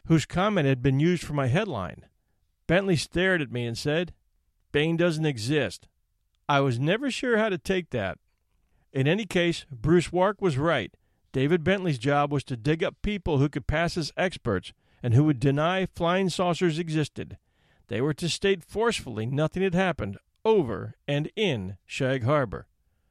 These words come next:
Over the years, two theories on what this was all about have slowly developed.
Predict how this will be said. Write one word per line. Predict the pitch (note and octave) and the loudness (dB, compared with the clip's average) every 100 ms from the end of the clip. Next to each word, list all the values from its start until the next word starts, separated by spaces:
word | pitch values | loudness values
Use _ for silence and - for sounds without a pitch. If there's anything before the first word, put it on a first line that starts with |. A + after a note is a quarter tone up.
| _ _ _ _ | _ _ _ _
Over | E3+ A#3 B3 | 4 4 4
the | A#3+ | 2
years, | G#3 F3+ E3+ D3 | 4 6 4 0
two | - A3+ | 2 2
theories | - G#3+ G3+ D#3+ C3+ A2+ | 2 2 2 4 2 2
on | C3 C3 | 0 0
what | D#3 | -2
this | - E3+ D3+ | -4 -4 -2
was | B2 | 0
all | C#3 E3 | 0 0
about | C3 E3 C#3 | 0 0 -2
have | A2+ | -4
slowly | - C#3+ D#3 E3+ F3 | -4 0 2 2 0
developed. | D#3 D#3+ B2 F2 - | 0 0 -2 -6 -12